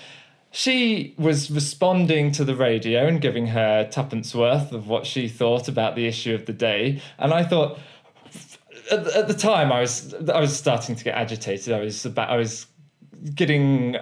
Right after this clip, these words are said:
uneasy. I thought, "Come on here. Let's all get a sense of perspective.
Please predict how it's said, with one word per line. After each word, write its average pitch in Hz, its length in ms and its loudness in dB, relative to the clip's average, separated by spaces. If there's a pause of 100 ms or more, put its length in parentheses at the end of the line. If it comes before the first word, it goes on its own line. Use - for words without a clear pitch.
uneasy. 131 600 2
I 117 120 2
thought, 120 340 0 (960)
"Come 196 180 2
on 143 140 4
here. 113 400 0 (260)
Let's 180 240 2
all 185 140 4
get 165 120 0
a 160 60 2
sense 147 300 0
of 139 80 -4
perspective. 120 680 -2